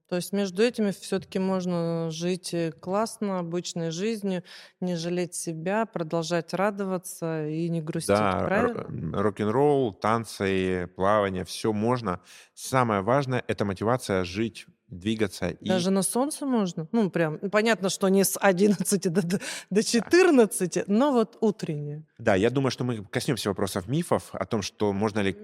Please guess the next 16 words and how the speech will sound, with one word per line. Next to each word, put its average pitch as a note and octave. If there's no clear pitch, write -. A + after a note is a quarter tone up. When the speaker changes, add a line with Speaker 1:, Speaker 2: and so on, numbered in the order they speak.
Speaker 2:
э, G2
Speaker 1:
М. -
Speaker 2:
онкологическим G2
пациентам F#2
загорать, G2
можно G2
ли F#2
ходить F#2+
в E2
баню G2
и D2
так F2
далее. B2
Speaker 1:
Не-не-не, A3+
вот G3+
давай, C4+